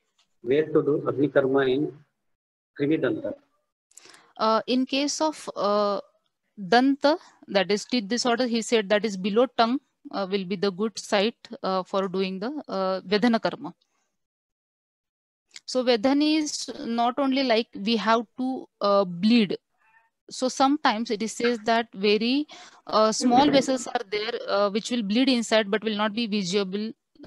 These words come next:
Speaker 2: uh, outside. So for any, uh, tongue or a teeth, that is Danta Rogas, uh, he says that you have to go for Vedhan Karma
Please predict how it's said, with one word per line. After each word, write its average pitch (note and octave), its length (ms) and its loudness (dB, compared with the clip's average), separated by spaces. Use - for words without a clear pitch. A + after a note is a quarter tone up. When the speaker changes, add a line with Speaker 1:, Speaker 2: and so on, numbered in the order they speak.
Speaker 2:
uh, G3+ 260 0
outside. - 560 -2
So A#3 180 -2
for A#3 380 4
any, C#4 560 4
uh, G#3 140 2
tongue C4 280 4
or A#3 200 2
a B3+ 60 4
teeth, - 380 -4
that G3 240 2
is G3+ 100 0
Danta G#3+ 260 2
Rogas, G#3+ 580 0
uh, G3+ 260 0
he G#3 180 0
says A#3 300 0
that A3+ 260 0
you G3+ 220 -4
have G#3 260 0
to A#3 80 -12
go G#3 180 0
for G#3+ 160 -6
Vedhan G#3 340 -4
Karma G3+ 340 -4